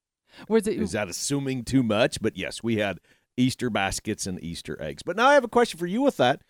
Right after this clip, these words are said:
Speaker 2: Did, was it the Easter eggs that you would, that you would dye, the hard-boiled eggs that were hidden, or was it the little plastic ones where it had candy and sometimes some cash inside?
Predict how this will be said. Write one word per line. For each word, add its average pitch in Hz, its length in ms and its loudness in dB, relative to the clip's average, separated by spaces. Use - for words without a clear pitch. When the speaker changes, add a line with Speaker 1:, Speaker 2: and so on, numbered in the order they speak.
Speaker 2:
Did, 147 160 0
was 135 280 0
it 165 180 -2
the 139 260 2
Easter 160 500 -2
eggs 143 340 2
that 135 160 0
you 127 160 -2
would, 104 220 -4
that 113 160 -4
you 113 100 -4
would 90 160 -8
dye, 117 340 0
the 127 100 0
hard-boiled 131 580 0
eggs 123 280 0
that 120 140 -2
were 113 160 -2
hidden, 143 440 -4
or 120 180 -2
was 113 220 0
it 107 120 -12
the 107 80 -6
little 113 180 -2
plastic 113 520 -8
ones 113 360 -2
where 95 200 -4
it 85 60 -8
had 92 240 -4
candy 117 540 -2
and 101 140 -6
sometimes 104 480 -6
some 92 140 -12
cash 101 500 -6
inside? 87 840 -6